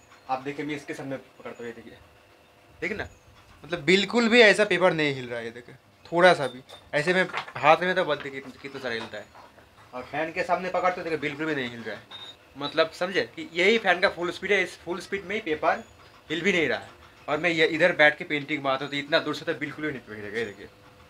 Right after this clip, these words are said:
So इसीलिए मतलब ये मेरा जो fan है ये ख़राब हो गई है। आज शाम को इसको लेके जाना है market में और जाके ठीक करके आना है, नहीं तो इस घर में काम करना बहुत ही मुश्किल है, क्योंकि इतना सारा ऊपर light जलता है ना,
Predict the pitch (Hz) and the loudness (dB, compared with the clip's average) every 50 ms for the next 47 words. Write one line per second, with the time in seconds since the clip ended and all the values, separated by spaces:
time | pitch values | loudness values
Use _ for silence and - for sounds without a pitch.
0 | - - - 180 175 175 175 214 208 202 214 226 233 214 185 175 165 180 180 170 | -20 -16 -10 -8 -8 -8 -6 -6 -6 -4 0 0 2 0 0 -2 -4 -4 -4 -4
1 | 175 175 175 180 185 175 - 151 147 147 151 147 147 147 147 139 139 147 147 147 | -4 -2 0 0 0 -2 -2 -6 -4 -2 2 2 2 2 0 -2 -2 -2 -2 -2
2 | 147 143 143 143 135 127 135 139 147 143 147 147 - - 113 117 135 123 113 127 | -2 -4 -4 -4 -2 -2 -2 0 -2 -4 -4 -6 -8 -6 -4 -2 -2 -2 -4 -4
3 | 123 135 135 135 143 147 156 - - - - - - - - - - 107 110 117 | -4 -4 -4 -4 -4 -6 -8 -10 -14 -20 -20 -20 -20 -20 -20 -12 -6 -2 0 2
4 | 120 123 117 - - - - - _ _ _ _ _ _ - 131 123 131 131 127 | 2 0 -2 -6 -16 -20 -20 -20 _ _ _ _ _ _ -6 -4 -4 -4 -4 -4
5 | - 147 143 147 139 127 - - _ _ - 143 135 - - 160 147 143 143 147 | -6 -4 -4 -4 -4 -6 -10 -14 _ _ -10 -10 -10 -8 -6 -4 -2 -2 0 0
6 | 139 139 135 135 139 143 143 131 117 117 123 - 156 143 - 139 139 139 147 - | 0 0 2 2 0 0 0 0 0 0 0 0 -2 -6 -6 -8 -12 -12 -14 -16
7 | - - - - - 110 110 113 110 123 120 123 - 131 127 - - 135 - - | -20 -20 -20 -14 -8 -8 -6 -2 0 0 0 0 0 -4 -8 -8 -10 -10 -4 -2
8 | 139 135 123 135 131 127 123 123 131 143 147 - - - - - - - - 123 | -2 0 0 0 -2 0 -2 -4 -4 -6 -10 -16 -20 -20 -20 -20 -20 -16 -10 -8
9 | 135 139 139 - 147 151 151 147 131 123 131 135 135 135 143 147 143 - 127 131 | -8 -6 -6 -6 -4 -2 -2 -2 -2 -4 -4 -4 -2 0 0 0 2 2 2 2
10 | 131 135 135 131 135 127 120 123 127 131 147 139 131 135 135 135 - - 143 135 | 2 0 -2 -2 -2 0 0 0 0 0 -2 -4 -4 -6 -6 -6 -8 -10 -8 -6
11 | 127 131 135 135 - 139 135 139 151 - - 156 165 160 160 156 - 143 139 135 | -6 -6 -6 -6 -8 -10 -12 -12 -12 -12 -6 0 2 2 2 2 2 2 2 2
12 | 131 135 139 139 135 123 120 131 143 143 135 139 135 135 135 135 151 165 147 110 | 2 0 0 0 0 0 0 0 0 0 -2 -2 -2 -2 -2 -2 -4 -4 -4 -8